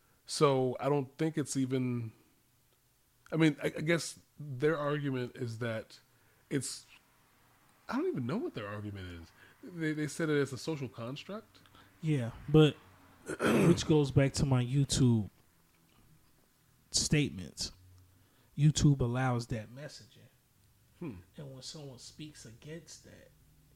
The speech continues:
Speaker 2: they turn the algorithms off on them.
Speaker 1: Hmm.
Speaker 2: That's why these, these
Speaker 1: That
Speaker 2: smaller channels are always saying
Speaker 1: But that seems really
Speaker 2: at
Speaker 1: odd,
Speaker 2: fir-,
Speaker 1: though.
Speaker 2: at first,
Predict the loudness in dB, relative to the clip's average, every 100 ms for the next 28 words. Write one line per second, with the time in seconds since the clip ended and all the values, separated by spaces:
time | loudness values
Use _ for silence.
0 | _ _ _ -20 -20 -20 -20 _ _ _
1 | -18 -16 -14 -12 -12 -16 -14 -12 -12 -12
2 | -12 -12 -14 -16 -18 -16 -12 -12 -14 -18
3 | -16 -16 -16 -18 -18 -20 -20 -20 -18 -10
4 | -8 -8 -10 -12 -12 -12 -12 -12 -12 -14
5 | -14 -12 -10 -12 -12 -10 -8 -6 -6 -8
6 | -8 -8 -10 -10 -10 -10 -8 -4 -2 0
7 | 2 2 2 2 2 2 2 0 -4 -8
8 | -14 -18 -18 -20 -20 -20 -18 -12 -10 -6
9 | -6 -6 -6 -2 4 4 4 0 -2 -8
10 | -8 -6 -6 -4 -4 -4 -6